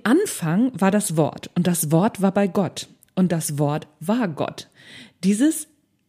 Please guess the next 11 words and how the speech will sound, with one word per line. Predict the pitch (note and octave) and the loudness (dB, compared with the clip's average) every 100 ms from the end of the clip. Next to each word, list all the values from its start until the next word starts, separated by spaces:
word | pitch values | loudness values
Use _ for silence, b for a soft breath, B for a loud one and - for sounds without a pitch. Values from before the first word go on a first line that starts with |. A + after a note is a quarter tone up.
| - | -6
war | E3+ F#3 G#3 | -2 0 0
im | F3 F3+ | -2 -2
Anfang | D3+ D#3+ - G#3 A3+ - | -4 -4 -2 -2 -2 -4
bei | C4 D4+ | 2 4
Gott. | G#3 - - - _ _ _ _ _ _ - | 2 -2 -12 -16 _ _ _ _ _ _ -4
Alles | F3 A#3+ B3+ | 2 2 0
ist | - - | -6 -4
durch | F3 E3 | -4 -4
das | - D#3 - | -6 -8 -8
Wort | C#3+ D3 D#3+ - | -4 -4 -6 -6
geworden | E3+ D3+ D3+ D3+ F3 A3+ B3+ | -6 -2 -2 -2 -2 -2 -4